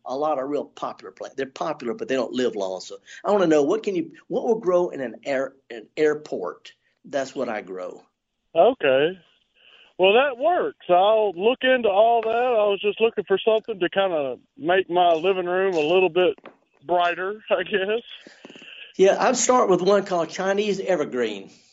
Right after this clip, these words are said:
Speaker 1: And, uh,
Speaker 2: All right.
Speaker 1: but an-, anyway,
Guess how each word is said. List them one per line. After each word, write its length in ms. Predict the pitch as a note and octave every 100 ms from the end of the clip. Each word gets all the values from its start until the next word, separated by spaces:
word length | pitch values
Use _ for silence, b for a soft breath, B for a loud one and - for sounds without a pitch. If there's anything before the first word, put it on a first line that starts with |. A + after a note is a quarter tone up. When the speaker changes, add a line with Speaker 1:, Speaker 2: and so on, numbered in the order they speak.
| b b b _
Speaker 1:
And, 260 | C3+ B2 B2
uh, 320 | A#2+ A2+ A2
Speaker 2:
All 20 |
right. 260 | D#3+ F3 A#3+ - - - _ _ _ _ _ _ _ - -
Speaker 1:
but 160 | C#3 F#3
an-, 140 | G3
anyway, 300 | F#3+ E3+